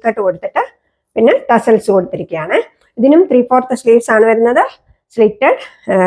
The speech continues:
കുർത്തിയാണ്. അതുപോലെ ഇതിനും ലൈനിങ് വന്നിട്ടില്ല. ഓക്കെ, ഇതാണ് ഇതിൻ്റെ ബാക്ക് പോർഷൻ വരുന്നത്. കണ്ടോ,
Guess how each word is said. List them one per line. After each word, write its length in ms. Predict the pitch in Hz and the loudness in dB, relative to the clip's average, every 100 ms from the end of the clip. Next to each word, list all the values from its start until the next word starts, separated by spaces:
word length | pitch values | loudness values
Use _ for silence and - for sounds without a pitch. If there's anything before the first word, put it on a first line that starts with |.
| 185 240 | 0 0
കുർത്തിയാണ്. 520 | 233 233 214 214 349 - _ _ _ - | 0 2 4 4 2 -2 _ _ _ -4
അതുപോലെ 300 | 233 226 226 240 | 0 2 4 4
ഇതിനും 280 | 214 226 311 - _ _ _ _ 240 | 4 2 2 -2 _ _ _ _ -6
ലൈനിങ് 440 | 226 233 254 233 539 571 _ _ - | -2 0 0 0 -2 -4 _ _ -4
വന്നിട്ടില്ല. 440 | 226 226 208 175 175 - - - _ _ _ _ _ _ - 220 | 0 0 -2 -4 -2 -4 -8 -20 _ _ _ _ _ _ -12 -6
ഓക്കെ, 180 | 220 302 - - _ _ 277 | -2 -2 -2 -14 _ _ 0
ഇതാണ് 240 | 254 208 202 | 0 0 0
ഇതിൻ്റെ 220 | 202 220 523 - - 247 226 | 0 0 -2 -4 -12 -6 -4
ബാക്ക് 180 | 226 - | -4 -6
പോർഷൻ 260 | 185 190 175 | -8 -8 -8
വരുന്നത്. 340 | 160 147 - - - _ _ _ _ _ | -10 -16 -18 -20 -20 _ _ _ _ _
കണ്ടോ, 180 | 262 196 | -2 -2